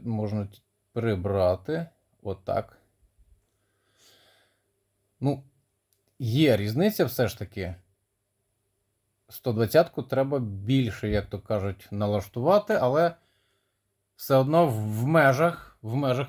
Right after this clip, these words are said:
тобто біос, бачите, буквально на, там, без п'яти, без сіми.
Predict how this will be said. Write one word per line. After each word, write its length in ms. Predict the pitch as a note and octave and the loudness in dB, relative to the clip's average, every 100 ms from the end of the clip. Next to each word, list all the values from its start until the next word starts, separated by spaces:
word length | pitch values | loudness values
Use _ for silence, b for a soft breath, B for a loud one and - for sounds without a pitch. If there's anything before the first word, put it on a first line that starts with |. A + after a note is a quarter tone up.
| - | -8
тобто 420 | C#3 D3+ C#3 b b b - | -8 -2 -2 b b b -10
біос, 360 | A2+ C#3+ B2+ | 0 4 4
бачите, 400 | A#2+ C#3 C3 - | 4 2 2 0
буквально 500 | A2+ A#2+ C3+ B2+ B2 | -4 -4 0 2 2
на, 540 | A#2+ A#2+ A#2+ A2 G#2+ F#2 - | 0 0 0 0 -2 -6 -12
там, 320 | - G2+ F#2 | -10 -8 -6
без 480 | F#2 A2+ - - - - | -2 -2 -4 -12 -14 -10
п'яти, 280 | A2+ G#2 A2+ | -6 -4 -2
без 260 | A2 - | -2 -2
сіми. 320 | - G3+ B3 | 0 2 2